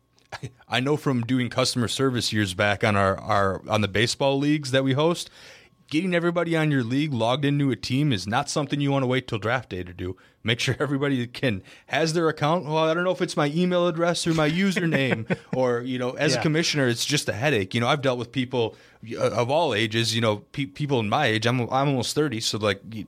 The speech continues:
Speaker 1: y-, generally you would think pretty tech savvy, you know, within that range, but, um,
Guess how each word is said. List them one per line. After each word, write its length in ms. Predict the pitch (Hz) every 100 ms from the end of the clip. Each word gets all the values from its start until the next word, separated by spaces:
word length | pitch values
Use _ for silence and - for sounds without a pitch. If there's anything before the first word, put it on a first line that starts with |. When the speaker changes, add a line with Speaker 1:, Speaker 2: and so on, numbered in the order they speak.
| -
Speaker 1:
y-, 340 | 76 - 110 110
generally 400 | 135 156 156 131
you 100 | 123
would 160 | 120
think 200 | 127 120
pretty 260 | - 127 110
tech 220 | 127 123
savvy, 460 | - 123 127 110 - - -
you 80 | 101
know, 80 | 104
within 320 | 107 101 127
that 200 | 120 101
range, 400 | 104 131 110 95
but, 240 | 101 95 107
um, 340 | 98 95 98